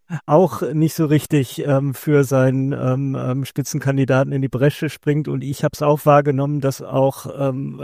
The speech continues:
Merz geschwommen hat bei seinen Kernthemen, nämlich der Wirtschaft. Auch da, ich erinnere mich, auch bei den Lohnnebenkosten war nicht ganz sattelfest, wenn ich das richtig in Erinnerung habe. Und wie soll ich denn als jemand, der gerade noch hin und her schwankt, ähm,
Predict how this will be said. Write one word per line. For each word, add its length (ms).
Merz 460
geschwommen 560
hat 240
bei 140
seinen 300
Kernthemen, 600
nämlich 240
der 180
Wirtschaft. 600
Auch 260
da, 220
ich 180
erinnere 320
mich, 160
auch 140
bei 140
den 200
Lohnnebenkosten 1040
war 160
nicht 160
ganz 180
sattelfest, 640
wenn 120
ich 100
das 200
richtig 300
in 100
Erinnerung 380
habe. 300
Und 120
wie 100
soll 180
ich 260
denn 280
als 240
jemand, 320
der 120
gerade 280
noch 180
hin 160
und 160
her 140
schwankt, 580
ähm, 320